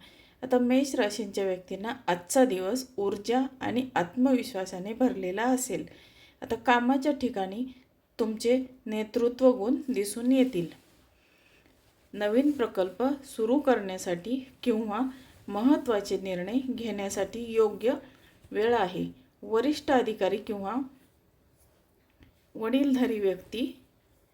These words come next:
व्यक्तींचे सहकार्य तुम्हाला आज लाभेल. आता आर्थिक बाबतीत खर्च वाढू शकतो, त्यामुळे गरज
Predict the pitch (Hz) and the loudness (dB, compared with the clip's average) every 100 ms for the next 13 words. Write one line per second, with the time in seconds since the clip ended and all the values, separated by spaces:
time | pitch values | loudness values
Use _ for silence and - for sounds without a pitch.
0 | _ _ - 202 202 214 202 202 262 302 | _ _ -6 -6 -4 -6 -6 0 0 0
1 | - 226 220 202 202 196 226 247 208 208 | -2 0 0 0 0 0 0 -2 -4 -4
2 | 190 196 190 208 254 240 233 170 - - | -4 -2 -2 -2 2 2 2 0 -4 -14
3 | _ _ - 196 262 254 226 240 294 226 | _ _ -12 -4 -4 -2 -4 0 0 2
4 | 202 175 - 254 262 - _ _ _ - | 2 0 -2 -4 -4 -12 _ _ _ -4
5 | 240 226 - 302 247 214 240 226 185 - | -2 -2 0 2 2 4 2 0 -8 -10
6 | 170 170 - _ _ - 233 233 202 220 | -12 -12 -14 _ _ -6 -4 -2 -4 -4
7 | 262 - _ _ - 180 214 220 240 240 | -6 -8 _ _ -12 -2 0 2 0 -2